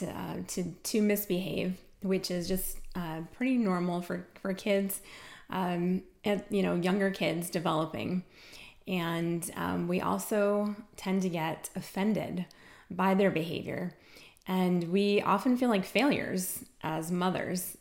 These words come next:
uh, if they misbehave, if they talk back, if they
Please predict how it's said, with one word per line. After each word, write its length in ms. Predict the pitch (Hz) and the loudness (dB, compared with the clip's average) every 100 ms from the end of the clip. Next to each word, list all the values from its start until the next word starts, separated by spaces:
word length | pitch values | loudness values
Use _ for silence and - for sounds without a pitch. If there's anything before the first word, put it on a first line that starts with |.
| - | -12
uh, 200 | 165 156 | -10 -6
if 280 | - 185 - | -4 -4 -4
they 420 | 170 165 165 165 - - - - - - | -4 -2 -4 -4 -10 -20 -20 -20 -20 -4
misbehave, 880 | 196 226 - 226 202 190 190 190 190 233 | 0 0 2 2 4 6 6 4 -2 -4
if 220 | 190 185 | -6 -4
they 360 | 175 170 165 165 | -6 -4 -4 -6
talk 340 | - 190 196 - | -4 -4 -6 -6
back, 460 | - 185 - - - | -6 -6 -8 -14 -4
if 300 | 180 175 - | -4 -4 -8
they 560 | 160 160 160 156 175 | -6 -4 -4 -6 -6